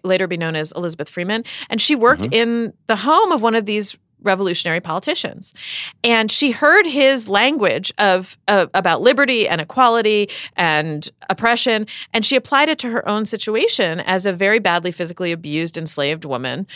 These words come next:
Speaker 1: um,
Speaker 2: Right.
Speaker 1: in a Massachusetts home. And she petitioned for her freedom and she won.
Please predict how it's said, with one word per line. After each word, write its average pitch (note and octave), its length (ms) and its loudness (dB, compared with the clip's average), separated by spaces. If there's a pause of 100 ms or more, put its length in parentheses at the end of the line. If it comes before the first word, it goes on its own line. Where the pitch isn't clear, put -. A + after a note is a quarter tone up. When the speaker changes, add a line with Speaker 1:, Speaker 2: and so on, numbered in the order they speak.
(360)
Speaker 1:
um, F3 200 4
Speaker 2:
Right. E3 60 0
Speaker 1:
in E3 40 0
a D#3+ 60 -2
Massachusetts D#3 520 -4
home. D#4 280 4
And G#3+ 160 0
she - 100 -2
petitioned A#3 480 -4
for C#4 80 0
her C4+ 120 -2
freedom D#3+ 420 -4
and E3+ 160 -4
she - 160 -4
won. G3+ 480 0